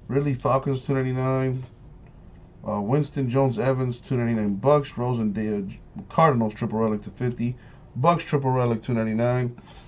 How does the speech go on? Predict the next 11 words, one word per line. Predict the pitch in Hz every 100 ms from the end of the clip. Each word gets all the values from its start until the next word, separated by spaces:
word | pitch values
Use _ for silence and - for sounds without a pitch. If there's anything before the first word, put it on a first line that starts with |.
| - - - -
Uh, | 113 110 107
Baldwin | 98 135 160 156 143
Seahawks, | - 165 156 156 -
two | -
ninety-nine. | 156 156 151 156 160 156 151 - - - - - - - - - - - - -
We | 117 113
have | 113 110 107 107 107 107 98 98
Geis | 113 135 151 143 -
Redskins, | 104 127 139 - 147
one | 135 139
ninety-nine. | 139 139 135 139 139 135